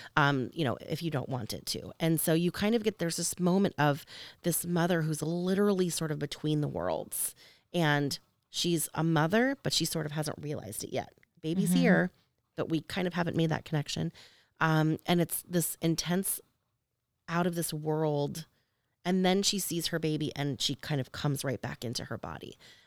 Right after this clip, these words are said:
Speaker 1: I love that transition. And I feel like that happens postpartum and what you're describing. It reminds me of that kind of, like, you're out of this world. Like, I'm this brand new raw, the most raw you'll ever be,
Speaker 2: Mm-hmm.
Speaker 1: really, I think. Um,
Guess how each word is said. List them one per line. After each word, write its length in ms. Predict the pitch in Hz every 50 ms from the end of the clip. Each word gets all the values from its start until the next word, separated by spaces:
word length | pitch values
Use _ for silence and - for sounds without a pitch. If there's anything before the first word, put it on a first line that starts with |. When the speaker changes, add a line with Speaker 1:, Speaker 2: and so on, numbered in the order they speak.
| _ _ -
Speaker 1:
I 120 | 180 185 180
love 460 | 175 180 175 170 165 170 185 196 196
that 180 | 185 160 - -
transition. 500 | - 165 156 151 160 156 - - 139 143
And 160 | - - 156
I 60 | 151 147
feel 240 | - - 185 175
like 120 | 175 180 -
that 100 | 165 151
happens 420 | - - 165 160 - 170 160 - -
postpartum 560 | - 151 143 - - 143 139 139 143 139 143
and 80 | 139
what 100 | 139 - -
you're 100 | 147 151
describing. 640 | 147 139 - - - 143 143 139 135 139 139 139 - - - - - - _ _ -
It 100 | 180 165
reminds 440 | - 170 165 160 147 160 175 175 170
me 120 | 180 170 160
of 100 | 143 143
that 220 | 156 131 135 -
kind 180 | - - 151 151
of, 120 | 151 151
like, 200 | 156 147 143 -
you're 120 | - 147 - -
out 160 | 147 165 175
of 80 | 175
this 220 | 170 170 - - -
world. 220 | 165 165 170 165
Like, 180 | 156 151 - - _ -
I'm 260 | 147 160 160 160 156 _ _ _ _ _ _ _ _ _
this 160 | - 156 -
brand 400 | - - - 165 165 170 170 175
new 180 | 170 165 160 156
raw, 600 | 143 151 151 151 151 147 147 147 143 143 143 - - _ _ _
the 80 | - 165
most 300 | 170 175 175 175 - -
raw 140 | 175 139 127
you'll 220 | 131 127 113 -
ever 200 | 87 - - -
be, 300 | - - - - - 180 _ _ -
Speaker 2:
Mm-hmm. 300 | 180 151 151 170 160 156
Speaker 1:
really, 360 | 156 160 160 90 90 - 135 - -
I 80 | 135
think. 320 | 135 - 123 101 104 - - - - - - - - -
Um, 340 | 160 160 151 143 143 143 -